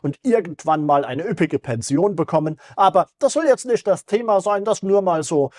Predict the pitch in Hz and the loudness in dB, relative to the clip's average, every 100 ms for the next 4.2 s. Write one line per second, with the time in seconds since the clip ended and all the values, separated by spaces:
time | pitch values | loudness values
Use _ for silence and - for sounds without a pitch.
0 | - - 151 151 135 180 190 175 160 - | -16 -2 0 0 0 -2 2 0 0 -6
1 | - 247 247 233 208 175 147 185 190 - | 0 0 0 0 0 0 2 -2 0 0
2 | 143 151 147 - _ 131 131 123 180 - | 0 2 0 -2 _ -6 -4 0 -2 -2
3 | - 123 135 156 151 139 - _ 120 - | -6 -4 -4 -6 -2 -4 -4 _ -8 -6
4 | 123 | -8